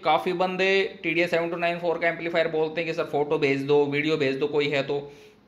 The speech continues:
तो भाई चैनल पे विजिट कर लिया करो, इनकी जो वीडियोज़ हैं वो पहले से ही मेरे चैनल पे काफ़ी सारी पड़ी होती हैं।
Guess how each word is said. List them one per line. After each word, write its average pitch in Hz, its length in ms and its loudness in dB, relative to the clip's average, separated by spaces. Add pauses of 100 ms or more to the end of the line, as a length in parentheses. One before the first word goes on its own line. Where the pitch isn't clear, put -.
तो 185 60 0
भाई 175 200 4
चैनल 185 340 0
पे 185 140 0
विजिट 170 320 2
कर 165 200 2
लिया 151 220 2
करो, 185 480 0
इनकी 170 340 -2
जो 180 120 0
वीडियोज़ 160 460 0
हैं 165 140 -2
वो 185 180 0
पहले 151 340 4
से 165 160 -2
ही 175 140 -4
मेरे 165 240 -2
चैनल 156 280 -4
पे 175 120 -4
काफ़ी 156 280 -4
सारी 151 260 -2
पड़ी 147 260 -2
होती 139 320 -4
हैं। 175 200 0